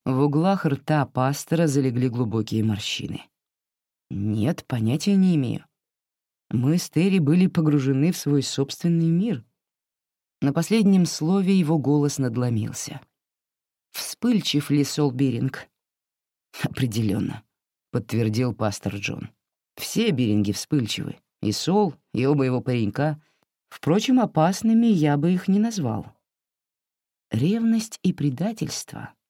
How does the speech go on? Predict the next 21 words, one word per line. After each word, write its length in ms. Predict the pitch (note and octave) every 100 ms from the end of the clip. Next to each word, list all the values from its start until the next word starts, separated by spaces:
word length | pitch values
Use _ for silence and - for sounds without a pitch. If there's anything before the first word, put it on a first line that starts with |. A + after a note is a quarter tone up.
| _
могут 440 | C#3+ F#3+ D4+ C#4
сделать 420 | A3 E3 G3+ A#3 -
опасными 800 | F#3+ - D3 D3+ F3+ F#3 G#3 G#3+ _ _
кого 260 | G3 F3
угодно. 480 | F#3 G3+ B3+ D#3+ C3+ _ _ _ _ _ _ _ _
«Как 180 | C#4 C#4
по-вашему, 680 | B3 F3+ D#3 C#3+ C#3 C#3 - _
что 180 | F#3+ -
бы 100 | A#3
он 120 | B3
сделал, 600 | G#3+ F3 D#3 C#3+ A#2+ A2+ - - -
если 260 | G#3+ A3
бы 220 | G3+ A3+ -
узнал, 560 | C4+ C4+ G#3 B2+ A2+ A2 _ _ _
что 180 | - D#3+
его 280 | D3 B2+ C3+
жена 400 | C3 C3+ B2 F#3
спит 320 | - E3+ E3+
с 120 | -
его 200 | E3+ D3+
пастором?» 680 | D3+ A2 - F#2+ G#2 A2